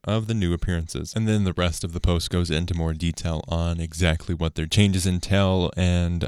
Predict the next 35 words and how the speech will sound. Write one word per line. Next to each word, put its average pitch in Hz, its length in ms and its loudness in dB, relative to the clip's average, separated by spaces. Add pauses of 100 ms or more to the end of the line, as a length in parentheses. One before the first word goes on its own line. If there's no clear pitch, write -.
uh, 82 300 2
what 85 600 2
each 87 360 -2
of 87 180 6
the 85 80 4
Clone 85 400 0
Trooper - 380 -2
appearances 82 800 -4
are 87 140 4
like. 80 520 -2
I'll 101 160 4
put 110 180 10
a 98 120 2
link 95 260 2
down 82 240 2
to 82 60 0
that 87 320 2
in 95 160 2
the 92 80 0
description 82 580 -2
below. 78 480 0
I 101 60 -2
think 107 180 0
that's 101 160 2
about 101 180 4
it 98 140 0
for 101 140 0
this 95 160 2
episode 110 340 4
of 98 80 2
the 92 80 2
Star 104 220 6
Wars 101 180 8
Battlefront 95 360 2
Podcast. 123 600 4